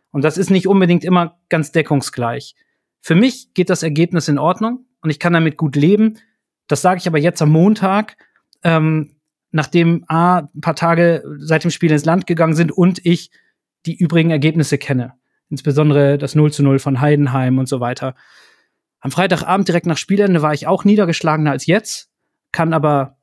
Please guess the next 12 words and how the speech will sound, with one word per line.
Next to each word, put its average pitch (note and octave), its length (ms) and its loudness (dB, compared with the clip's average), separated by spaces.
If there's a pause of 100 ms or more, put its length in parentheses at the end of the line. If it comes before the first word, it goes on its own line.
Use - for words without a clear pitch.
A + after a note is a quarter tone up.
jetzt D#3 300 -2
so D3+ 160 0
im C#3+ 460 0 (220)
bisschen E3 760 0
Nachgang D3+ 500 0
des C#3+ 100 -2
Spiels D3 400 0
mit C#3+ 160 0
dem C#3+ 140 0
Punkt C#3 420 -2 (360)
leben F3 560 2
und C#3 340 -2